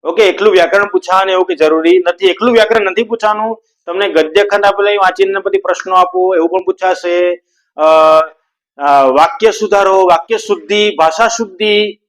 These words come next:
આ બધા પ્રશ્નો ગુજરાતીમાં પૂછાશે, અરે અંગ્રેજીમાં પણ પૂછાશે, અંગ્રેજીમાં પણ પૂછાશે.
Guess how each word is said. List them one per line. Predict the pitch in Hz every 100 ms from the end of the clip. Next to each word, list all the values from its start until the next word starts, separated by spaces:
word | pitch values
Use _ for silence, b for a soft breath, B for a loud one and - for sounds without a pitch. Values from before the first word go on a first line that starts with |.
| _
આ | 165 185
બધા | 202 208 208
પ્રશ્નો | 202 - 202
ગુજરાતીમાં | 160 156 196 196 196
પૂછાશે, | 190 190 190 190
અરે | 202 214
અંગ્રેજીમાં | 170 185 185 226
પણ | 240
પૂછાશે, | 247 208 151 - _ _ _ _ _ _ _
અંગ્રેજીમાં | 135 170 202 214 202 226
પણ | 233 226
પૂછાશે. | 208 202 151 -